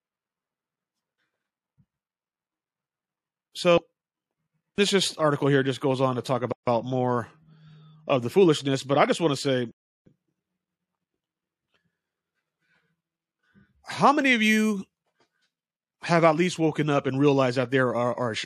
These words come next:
they are a sham and they, and they are fraudulent? And if you donated money to these people, you know, shame on you. Just don't do it again. Understand what's going on and understand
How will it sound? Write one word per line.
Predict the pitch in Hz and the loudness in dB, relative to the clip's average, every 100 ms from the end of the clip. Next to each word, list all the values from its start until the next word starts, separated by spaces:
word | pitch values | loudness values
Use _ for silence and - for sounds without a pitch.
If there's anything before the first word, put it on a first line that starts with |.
| - | -8
they | 147 165 | 0 2
are | 143 | 2
a | |
sham | - 135 92 85 _ _ _ _ - | 0 -4 -6 -16 _ _ _ _ -8
and | 135 | -4
they, | 127 | -2
and | 135 | 0
they | 139 | 0
are | 123 | 2
fraudulent? | 143 131 117 101 - _ _ - - | 2 2 0 -10 -14 _ _ -20 -16
And | - | -6
if | 135 | -2
you | 190 | 4
donated | 165 294 320 285 196 | 6 6 2 0 0
money | 220 226 | 0 0
to | 170 156 | -2 -2
these | 143 | -2
people, | 185 165 143 139 - _ _ _ _ _ _ _ _ 143 | -2 0 2 2 0 _ _ _ _ _ _ _ _ -8
you | |
know, | 135 | -4
shame | - 196 160 | 2 2 2
on | 120 | -2
you. | 95 - _ 139 | -8 -16 _ -4
Just | 185 | 0
don't | 277 269 | 2 0
do | 247 | 0
it | 208 | 0
again. | 170 117 98 | 0 -2 -2
Understand | 185 226 220 190 | 0 2 2 -2
what's | 185 | -2
going | 175 151 | -4 -2
on | 123 104 | -4 -4
and | 151 | -4
understand | 226 269 196 214 208 208 | -2 -4 -2 0 0 -2